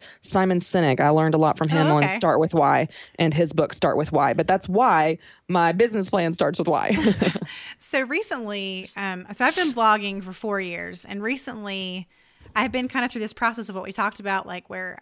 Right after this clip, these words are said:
Speaker 2: I went into a group of, um, you know, women and mentors that I, that I value their opinions and their feedback, and,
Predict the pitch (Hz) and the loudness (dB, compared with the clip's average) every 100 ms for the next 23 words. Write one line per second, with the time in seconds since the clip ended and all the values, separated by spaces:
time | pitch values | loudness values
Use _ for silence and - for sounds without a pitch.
0 | - 190 190 196 - 214 214 208 220 202 | -8 -6 -6 -10 -10 -10 -8 -8 -8 -10
1 | 190 196 196 180 175 - - 175 170 170 | -10 -12 -12 -14 -14 -14 -10 -10 -10 -14
2 | 170 _ _ _ - 208 190 185 220 226 | -18 _ _ _ -12 -10 -8 -6 -4 -4
3 | 220 214 185 185 220 214 202 196 196 185 | -4 -6 -8 -8 -8 -8 -8 -8 -8 -8
4 | 180 - - 185 175 175 175 - - 196 | -10 -18 -14 -10 -8 -8 -12 -16 -10 -6
5 | 196 196 185 185 175 175 226 208 196 175 | -4 -6 -10 -10 -12 -10 -10 -8 -10 -12
6 | 175 170 214 202 190 180 180 175 | -14 -10 -10 -8 -8 -8 -10 -14